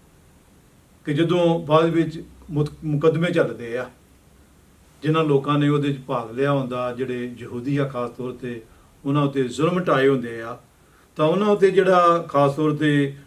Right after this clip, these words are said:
ਨੂਰਨਬਰਗ ਜਦੋਂ ਟ੍ਰਾਇਲ ਜਿਹੜੀ ਉਹ ਚੱਲਦੀ ਆ, ਤਾਂ ਜਿਹੜੇ ਉਹ ਦੋਸ਼ੀ ਹੁੰਦੇ ਆ, ਉਹ ਕਟਹਿਰੇ ਵਿੱਚ ਖੜੇ ਕੋਈ ਕਹਿੰਦੇ, "ਸਾਨੂੰ ਤਾਂ ਹੁਕਮ ਸੀ, ਅਸੀਂ ਤਾਂ ਜੋ ਆਰਡਰ ਆਇਆ,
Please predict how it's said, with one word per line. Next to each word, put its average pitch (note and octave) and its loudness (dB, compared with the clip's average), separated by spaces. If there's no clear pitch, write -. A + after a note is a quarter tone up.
ਨੂਰਨਬਰਗ C#3+ 2
ਜਦੋਂ C3 -2
ਟ੍ਰਾਇਲ C3 -2
ਜਿਹੜੀ C#3+ 0
ਉਹ B2+ -4
ਚੱਲਦੀ A#2+ -6
ਆ, A2 -16
ਤਾਂ E3+ -2
ਜਿਹੜੇ F#3 4
ਉਹ F3 0
ਦੋਸ਼ੀ D3 -2
ਹੁੰਦੇ C#3+ 4
ਆ, B2 -8
ਉਹ F#3+ 6
ਕਟਹਿਰੇ F3 2
ਵਿੱਚ F3+ 4
ਖੜੇ D#3+ 4
ਕੋਈ E3+ -2
ਕਹਿੰਦੇ, E3 -2
"ਸਾਨੂੰ D3+ 0
ਤਾਂ D#3 2
ਹੁਕਮ D3 0
ਸੀ, C#3 -6
ਅਸੀਂ E3 0
ਤਾਂ E3+ 2
ਜੋ D#3 2
ਆਰਡਰ C#3+ 2
ਆਇਆ, C#3 2